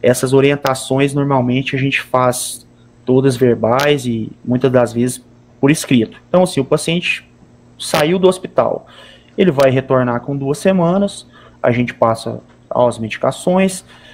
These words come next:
vai, é, orientação do que pode, o que não pode fazer, a ferida operatória, que é uma coisa muito comum,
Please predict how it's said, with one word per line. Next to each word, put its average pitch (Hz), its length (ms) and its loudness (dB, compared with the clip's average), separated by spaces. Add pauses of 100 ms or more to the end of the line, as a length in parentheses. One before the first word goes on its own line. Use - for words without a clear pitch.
(140)
vai, 123 1040 0 (760)
é, 104 560 -2 (380)
orientação 143 840 0 (300)
do - 80 -8
que - 140 -6
pode, 120 420 2
o - 40 -18
que - 80 -14
não 113 100 -10
pode 110 260 -4
fazer, 170 540 0 (400)
a 147 100 -2
ferida 147 400 0
operatória, 139 580 2
que - 120 -8
é - 20 -4
uma 120 80 -6
coisa 131 240 -2
muito 143 240 -2
comum, 139 300 -2